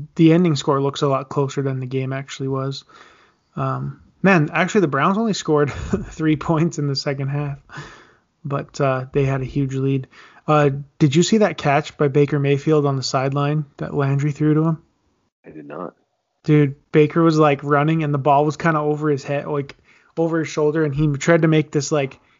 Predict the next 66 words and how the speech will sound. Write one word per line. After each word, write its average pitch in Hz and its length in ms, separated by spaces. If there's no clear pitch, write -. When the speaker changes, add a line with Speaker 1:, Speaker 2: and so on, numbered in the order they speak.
Speaker 1:
he 160 40
tried 175 200
to 175 60
make 175 180
it 156 60
look 151 240
smooth, 147 400
like, 139 160
with 143 100
this 135 140
toe 147 260
tap, 151 380
but, 151 120
like, 143 300
it 165 80
just 147 180
looked 143 220
like 135 320
a 160 80
quarterback 135 460
was 131 100
catching 139 320
the 131 60
football 135 340
trying 139 240
to 127 60
toe 139 200
tap 135 220
the 143 60
sideline. 135 400
Like, 143 100
he 160 80
wasn't 175 260
really 151 200
that 139 180
close 151 200
to 170 40
the 156 60
sideline, 156 400
but 139 240
he 156 120
got 175 160
his 147 100
feet 160 260
tapped 143 300
in. 160 100
But 165 120
anyway, 156 180
all 175 380
I'm 170 60
saying 165 160
is 147 80
that 151 100
it 143 80
didn't 160 180
look 147 160
graceful, 147 420
but 139 220
the 156 80
throw 165 200
wasn't 160 280
great 151 180
from 147 160
Landry 143 400
either, 156 220
so 131 260